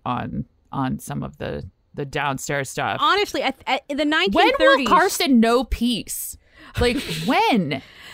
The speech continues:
Speaker 2: The nineteen thirties is when people who worked in great houses really began to stop working in great houses. And I know this because my grandmother on my father's side was actually a daisy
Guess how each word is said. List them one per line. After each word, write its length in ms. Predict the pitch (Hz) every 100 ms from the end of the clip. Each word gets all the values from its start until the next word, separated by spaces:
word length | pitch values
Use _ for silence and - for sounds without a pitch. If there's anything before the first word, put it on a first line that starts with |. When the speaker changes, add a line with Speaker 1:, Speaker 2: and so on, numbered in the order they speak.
| - -
Speaker 2:
The 80 |
nineteen 480 | 285 302 359 - 320
thirties 600 | - 226 214 190 160 -
is 260 | - 196 196
when 540 | 196 190 190 180 180 - - _ _ _ _
people 380 | - 262 - 226
who 100 | 226
worked 280 | 196 196 -
in 80 | 175
great 240 | 180 180
houses 480 | - 160 160 160 147
really 500 | 151 175 190 180 170
began 640 | 156 180 - 151 143 135
to 140 | 127 156
stop 420 | - 147 123 -
working 260 | 131 135 123
in 40 |
great 240 | - 135 -
houses. 400 | 95 - - -
And 140 | 180
I 80 | 185
know 180 | 247 233
this 220 | 175 -
because 340 | 180 180 160 -
my 100 | 156
grandmother 540 | 294 285 185 151 151
on 100 | 143
my 80 | 139
father's 380 | 170 156 - -
side 320 | 131 113 147 - - -
was 260 | 170 202 208
actually 440 | 208 196 - 180
a 40 | 175
daisy 460 | 135 117 127 98